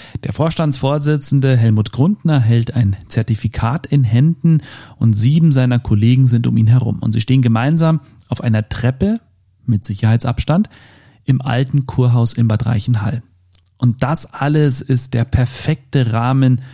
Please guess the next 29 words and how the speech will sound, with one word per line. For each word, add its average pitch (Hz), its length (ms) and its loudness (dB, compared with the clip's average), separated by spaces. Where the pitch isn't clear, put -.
für - 180 -4
den 110 200 2
Grund 127 400 0
dieser 113 240 -2
Zusammenkunft. - 880 -4
Geschichte 208 440 0
schreibt 135 360 -6
dieses 143 280 -2
Bild 139 240 -2
deswegen, 160 460 0
weil 123 100 0
die 120 120 2
Sparkasse 156 560 -2
Berchtesgadener 127 680 0
Land 123 280 -2
die - 140 -4
erste 160 340 -2
Sparkasse 143 540 -4
in 117 140 0
Deutschland 127 440 -2
ist, 131 240 -4
die 113 120 -2
dieses 135 440 0
Zertifikat - 920 -4
der 110 320 0
Gemeinwohlökonomie 131 1600 0
überreicht 110 580 -2
bekommen - 440 -6
hat. - 160 -16